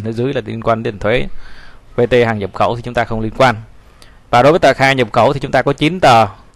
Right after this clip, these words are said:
Tờ này là tờ một trên chín, tờ đầu thì hiển thị các cái thông tin về các cái loại thuế mà chúng ta phải đóng, đó là thuế V T và giá trị của lô hàng. Và tờ thứ hai thì nó cũng chỉ hiển thị các cái thông tin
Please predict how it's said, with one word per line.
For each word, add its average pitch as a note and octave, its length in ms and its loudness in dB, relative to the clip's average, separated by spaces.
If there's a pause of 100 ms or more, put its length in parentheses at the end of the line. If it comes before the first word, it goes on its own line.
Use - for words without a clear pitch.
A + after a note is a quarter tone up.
Tờ - 80 -12
này A2 140 0
là G#2+ 80 0
tờ A2 140 0
một A2+ 240 2
trên B2+ 180 -4
chín, C#3+ 280 -2
tờ A2 180 0
đầu A2+ 200 2
thì G#2+ 200 -4
hiển B2+ 220 -2
thị C3+ 120 -2
các B2+ 100 -2
cái - 100 -8
thông C3 200 -6
tin B2+ 300 0
về G#2 140 -4
các A#2 120 -8
cái B2 100 -10
loại A#2+ 120 -2
thuế C#3 360 2 (760)
mà G#2+ 120 -10
chúng B2 120 -4
ta B2+ 120 2
phải A#2 120 0
đóng, C#3 240 2
đó C3+ 60 -6
là C3+ 60 2
thuế A#2+ 160 0
V B2 100 -4 (140)
T C#3+ 60 2 (580)
và G2 140 0
giá A#2+ 140 2
trị C#3 200 -2
của A#2 120 0
lô B2 160 2
hàng. A2 260 -2 (800)
Và G#2+ 280 0
tờ A2 220 2
thứ D3 160 -4
hai C3+ 400 -2
thì G2+ 220 -8
nó A2 200 -2
cũng A2 240 -10
chỉ G2 200 -8
hiển A2+ 200 -6
thị C3 180 0
các B2+ 120 -2
cái B2 100 -14
thông A#2+ 220 -6
tin B2 280 0